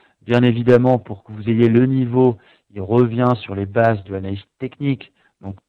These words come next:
peu importe votre niveau, vous pouvez participer, revient sur les bougies, revient sur les figures, c'est vraiment quelque chose de complet.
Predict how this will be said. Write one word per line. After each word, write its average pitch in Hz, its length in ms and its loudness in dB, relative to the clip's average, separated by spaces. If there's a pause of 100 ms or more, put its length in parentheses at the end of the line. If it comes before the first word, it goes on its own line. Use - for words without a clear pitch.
(440)
peu 147 80 0
importe 135 320 2
votre 120 220 -2
niveau, 123 180 0
vous 123 100 4
pouvez 104 220 -4
participer, 113 540 -4
revient 107 360 -2
sur 101 140 -10
les 101 140 -4
bougies, 120 400 -6
revient 101 280 -2
sur 104 160 -12
les 101 120 -4
figures, 123 320 -6
c'est - 120 -10
vraiment 131 180 -2
quelque 113 200 -14
chose 113 140 -12
de 113 100 -2
complet. 156 420 0